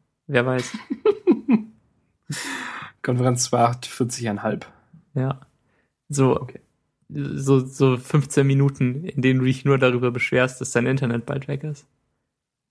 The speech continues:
Speaker 1: Würde ich mir
Speaker 2: Das ist eine,
Speaker 1: anhören.
Speaker 2: das ist eine hervorragende Idee. Würde ich mir auch anhören, dann, während ich kein Internet habe.
Speaker 1: Ja.
Speaker 2: Ich muss
Speaker 1: Immer,
Speaker 2: ja,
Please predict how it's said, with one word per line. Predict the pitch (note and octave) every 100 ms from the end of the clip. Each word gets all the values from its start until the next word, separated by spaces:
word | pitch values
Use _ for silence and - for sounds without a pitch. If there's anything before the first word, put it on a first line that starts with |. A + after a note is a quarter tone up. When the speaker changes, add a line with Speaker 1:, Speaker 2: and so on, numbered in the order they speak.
| -
Speaker 1:
Würde | C3+
ich | B2+
mir | B2
Speaker 2:
Das | C3
ist | C#3
eine, | C3
Speaker 1:
anhören. | C3 - _ -
Speaker 2:
das | C3
ist | B2
eine | -
hervorragende | B2+ B2 C3+ B2 A#2 A#2+
Idee. | A#2 A2+ C3+
Würde | B2+
ich | B2+
mir | A2
auch | A#2+
anhören, | C3 A2+ A2+ A2+ A#2+ _ _
dann, | - A#2 -
während | B2 A#2
ich | -
kein | B2
Internet | A#2 A#2+ A2+ -
habe. | A2+ A#2+ B2 _ _ - -
Speaker 1:
Ja. | B2+ C#3 C3+ _ _ - - -
Speaker 2:
Ich | E3
muss | C#3
Speaker 1:
Immer, |
Speaker 2:
ja, | C#3 C3+